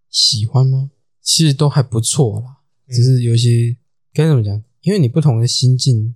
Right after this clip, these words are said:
Speaker 1: 去看不同的影集，会有一种不同的感受。
Speaker 2: 嗯。感受。
Speaker 1: 对，所以你看下来，你要说特别喜欢哪一部，也没有到特别喜欢哪一部，就是每一部都会让你有一种全新、全然的感受。
Speaker 2: 嗯。
Speaker 1: 对，所以我觉得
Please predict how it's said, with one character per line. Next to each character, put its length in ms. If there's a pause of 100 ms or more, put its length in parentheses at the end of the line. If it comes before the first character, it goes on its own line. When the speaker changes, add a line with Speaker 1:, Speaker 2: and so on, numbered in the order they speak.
Speaker 1:
去 160
看 200
不 140
同 180
的 80
影 200
集， 260 (140)
会 80
有 120
一 60
种 300
不 100
同 180
的 60 (380)
感 0
受。 0
Speaker 2:
嗯。 0
感 100
受。 400 (300)
Speaker 1:
对， 280 (120)
所 140
以 100
你 100
看 180
下 160
来， 240 (500)
你 100
要 100
说 140
特 120
别 140
喜 140
欢 100
哪 100
一 60
部， 180
也 140
没 140
有 100
到 140
特 120
别 160
喜 140
欢 120
哪 60
一 60
部， 80 (140)
就 120
是 80
每 160
一 80
部 200
都 100
会 100
让 200
你 60
有 100
一 40
种 200
全 200
新、 320 (640)
全 300
然 220
的 80
感 200
受。 220 (100)
Speaker 2:
嗯。 280 (280)
Speaker 1:
对， 320
所 160
以 120
我 160
觉 100
得 240